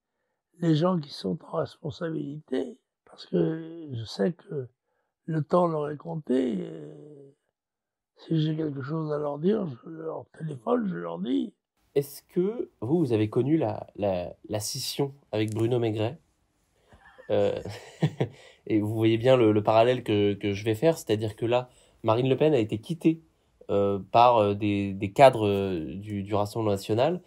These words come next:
Speaker 2: Est-ce que cette, euh, ce, ce, ce, cet épiphénomène dans la campagne, euh, vous a rappelé, euh, ce qui s'est passé avec Bruno Maigret ? Et Bruno Maigret, qui, on le sait, ensuite, a connu un échec électoral,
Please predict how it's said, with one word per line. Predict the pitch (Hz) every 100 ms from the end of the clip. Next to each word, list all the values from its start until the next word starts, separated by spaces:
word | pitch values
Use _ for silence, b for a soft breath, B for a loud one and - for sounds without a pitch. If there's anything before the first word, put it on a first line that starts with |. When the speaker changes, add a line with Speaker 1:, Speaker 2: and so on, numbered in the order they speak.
| b b
Speaker 2:
Est-ce | - -
que | - 208 -
cette, | - - - 110 117
euh, | 110 107 104 104 104 104 -
ce, | - - 107
ce, | 104 104 98
ce, | - - -
cet | 107 - 107
épiphénomène | 120 135 143 135 139 131
dans | 113
la | 110
campagne, | 113 131 156 170 - b b b -
euh, |
vous | 110 117
a | 120
rappelé, | 131 139 147 175 - - -
euh, | 104
ce |
qui | -
s'est | 110 107
passé | 110 151
avec | 120 104
Bruno | - 120 120
Maigret ? | 117 113 139 185 b b b
Et | 113
Bruno | 123 143
Maigret, | 139 139 139 147
qui, | 143 -
on | 135
le | 131
sait, | - 139 135 b b -
ensuite, | 120 - 151 180 - -
a | 120
connu | 139 139 143
un | 123
échec | 113 123 123
électoral, | 113 - 113 135 175